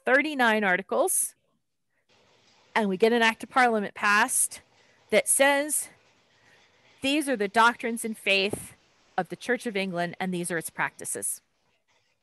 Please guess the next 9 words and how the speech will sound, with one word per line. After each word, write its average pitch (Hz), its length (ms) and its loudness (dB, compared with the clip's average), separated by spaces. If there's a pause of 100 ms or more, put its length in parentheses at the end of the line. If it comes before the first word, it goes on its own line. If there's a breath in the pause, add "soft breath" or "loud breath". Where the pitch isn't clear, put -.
(200)
in 175 80 -14
fifteen 180 400 -10
seventy-one. - 580 -8 (1500 soft breath)
Um, 175 400 -2 (1080 soft breath)
then 240 180 10
we 247 100 6
have 240 160 6
another 285 340 8
act - 560 2